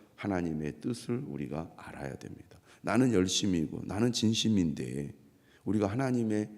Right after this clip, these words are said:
말씀과 뜻이 무엇인지 정확히 모르기 때문에 오해하기도 하고 잘못된, 에, 길로 가기도 하고 잘못된 행동을 하게 되기도 하거든요.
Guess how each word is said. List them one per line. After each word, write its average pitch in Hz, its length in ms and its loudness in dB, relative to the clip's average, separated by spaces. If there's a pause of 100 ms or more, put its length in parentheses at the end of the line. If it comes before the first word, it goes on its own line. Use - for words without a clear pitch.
(400)
말씀과 92 720 -4
뜻이 120 280 -4
무엇인지 87 580 -2
정확히 85 400 -8
모르기 107 440 -2
때문에 90 480 -2
오해하기도 82 800 -6
하고 95 280 -6
잘못된, 90 600 -2 (760)
에, - 300 -16 (200)
길로 87 320 2
가기도 64 420 -8
하고 - 380 -16
잘못된 76 540 0 (260)
행동을 117 460 2 (220)
하게 104 280 -8
되기도 - 420 -14
하거든요. - 500 -16